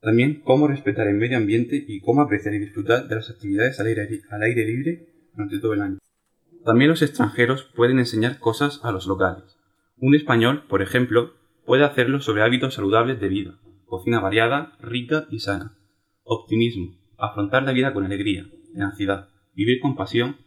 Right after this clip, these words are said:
y la vida social en grupo, entre mu-, otras muchas cosas. Sin embargo, un expatriado nunca debería tener una actitud de superioridad nacional y cultural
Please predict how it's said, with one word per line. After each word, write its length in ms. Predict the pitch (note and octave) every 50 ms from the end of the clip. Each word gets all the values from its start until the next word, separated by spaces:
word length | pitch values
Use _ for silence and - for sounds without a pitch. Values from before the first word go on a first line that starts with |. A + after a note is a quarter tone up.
| _ _ _ _ _ _ _
y 60 | B2
la 100 | B2 A#2+
vida 160 | A#2+ C#3 D3 D3+
social 360 | D3+ C#3 B2 - - B2+ A#2+
en 100 | A2 G#2
grupo, 260 | A2+ B2+ C3 C3 C3
entre 220 | B2+ B2 - -
mu-, 160 | G2 G#2+ G#2 -
otras 300 | - B2 B2 B2 A#2+ -
muchas 300 | A#2 A2 G#2 G#2+ F#2+ -
cosas. 480 | - - - - - _ _ _ _ _ _ _ _ _ _ _ _ _ _ _ _
Sin 200 | _ - G2+ G#2
embargo, 500 | G#2 G#2+ A2+ C3 C3+ C#3 A2+ C3 D3 - - _ _ _ _
un 160 | C#3 C3+ D3+
expatriado 580 | D#3 - - - A2+ G#2+ - A2+ A2 G#2+ A2 A2 -
nunca 280 | A#2+ B2+ C#3 C#3 - D3
debería 300 | C#3 B2 A2+ A#2 A#2 G2+
tener 240 | G#2 G2+ G2 G2+ -
una 160 | C#3 C#3+ D3+
actitud 340 | D#3 - - B2+ A#2+ A#2+ A2+
de 100 | F#2+ F#2+
superioridad 580 | - G#2+ A#2+ A2+ A2 A2 G#2 G2+ G2 G2 F#2+ G2
nacional 400 | G2+ A2+ A#2+ - F#2+ G2 F#2 F#2
y 60 | F#2
cultural 540 | - A2+ A#2+ - A2 A2 A2+ A2+ - -